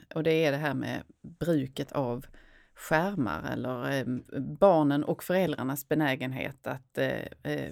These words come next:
få just bristande kommunikation till följd av att man sitter bakom sin telefon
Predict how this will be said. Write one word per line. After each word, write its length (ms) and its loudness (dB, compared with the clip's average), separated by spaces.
få 260 4
just 320 -2
bristande 500 4
kommunikation 880 0
till 180 0
följd 460 2
av 340 -2
att 220 -2
man 320 0
sitter 360 0
bakom 480 0
sin 160 0
telefon 640 2